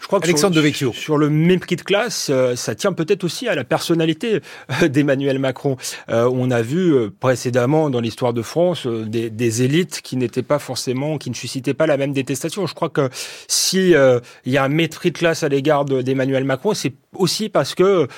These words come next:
Speaker 1: par certaines paroles, il a pu laisser lui-même, euh, transparaître un, un mépris de classe. On pense, euh, à la petite phrase, euh, « ceux qui ne sont, qui ne sont rien », qui revient, euh, souvent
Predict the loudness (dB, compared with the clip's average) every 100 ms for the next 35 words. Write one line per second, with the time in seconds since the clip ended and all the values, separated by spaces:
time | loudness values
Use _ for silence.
0 | -18 _ 0 0 -2 0 -2 2 4 4
1 | 4 4 0 0 0 2 0 2 4 4
2 | 2 -2 2 4 4 0 -2 0 2 0
3 | -2 -4 -2 0 -2 -2 -4 0 -2 0
4 | -4 -2 -2 -2 -4 -4 -14 -2 0 2
5 | 0 -4 -6 -2 2 2 2 0 0 0
6 | 2 2 0 0 -2 -2 -4 -2 0 0
7 | 0 -2 0 2 2 0 0 -2 -4 -2
8 | 2 2 0